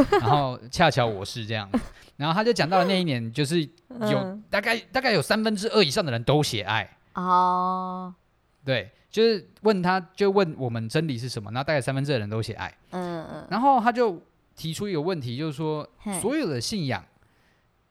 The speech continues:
Speaker 2: 原则上，基本上，我们现在所认识的信仰，难道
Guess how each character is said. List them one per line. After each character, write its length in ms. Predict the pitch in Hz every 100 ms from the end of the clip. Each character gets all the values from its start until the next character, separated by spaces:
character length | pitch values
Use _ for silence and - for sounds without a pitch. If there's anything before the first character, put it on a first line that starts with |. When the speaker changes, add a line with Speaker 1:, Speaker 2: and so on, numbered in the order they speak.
| _
Speaker 2:
原 320 | 131 180 254
则 220 | 196 156
上， 240 | 160 196 147
基 200 | 220 240
本 240 | 165 98
上， 200 | 110 156
我 40 |
们 160 | 127 131
现 160 | 226 208
在 140 | 202
所 160 | 139 156
认 160 | 185
识 100 | 170
的 40 | 165
信 160 | 139
仰， 240 | 156 113 110
难 220 | 123 151
道 360 | 196 180 131